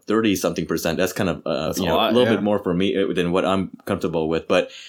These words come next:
Speaker 1: the problem is I can't control that with a robo advisor at all. It's just, I
Speaker 2: Oh,
Speaker 1: kinda have to
Speaker 2: interesting.
Speaker 1: take their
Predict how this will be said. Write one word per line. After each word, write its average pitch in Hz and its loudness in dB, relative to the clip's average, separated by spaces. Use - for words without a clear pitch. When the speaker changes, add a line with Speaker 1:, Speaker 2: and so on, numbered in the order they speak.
Speaker 1:
the 110 0
problem 151 2
is 131 0
I 123 4
can't 175 0
control 127 2
that - 4
with 87 0
a 78 0
robo 85 0
advisor 76 -2
at 71 -2
all. 73 0
It's 95 2
just, 104 2
I 101 4
Speaker 2:
Oh, 78 0
Speaker 1:
kinda 120 2
have 110 0
to 98 2
Speaker 2:
interesting. - 0
Speaker 1:
take 95 -2
their 98 4